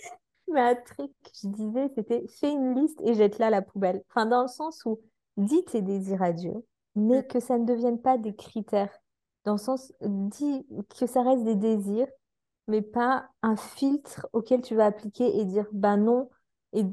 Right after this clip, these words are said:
Speaker 1: parce que du coup, tu vas rejeter tous les gars, euh, et tu vas les mépriser, euh, parce que, eh ben, ça, ça va pas, il est pas parfait, en fait. Et des fois, finalement, il y a beaucoup de célibataires aussi qui se cachent derrière leur liste et qui restent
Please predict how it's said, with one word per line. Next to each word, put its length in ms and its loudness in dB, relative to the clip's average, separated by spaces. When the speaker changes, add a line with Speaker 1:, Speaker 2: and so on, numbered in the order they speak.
Speaker 1:
parce 200 2
que 80 0
du 140 0
coup, 140 -2
tu 160 -8
vas 120 4
rejeter 580 2
tous 200 -12
les 160 0
gars, 360 0
euh, 440 2
et 80 -4
tu 140 -6
vas 80 6
les 100 4
mépriser, 760 0
euh, 420 0
parce 240 0
que, 340 4
eh 200 0
ben, 260 2
ça, 220 0
ça 180 -4
va 160 0
pas, 380 0
il 160 -4
est 40 2
pas 180 -4
parfait, 500 -4
en 100 -6
fait. 260 -6
Et 80 -2
des 160 0
fois, 280 -2
finalement, 360 0
il 80 4
y 60 6
a 60 6
beaucoup 300 -6
de 60 -12
célibataires 520 0
aussi 200 -4
qui 140 -14
se 140 -4
cachent 380 2
derrière 340 4
leur 140 4
liste 300 -2
et 60 -8
qui 180 -2
restent 440 0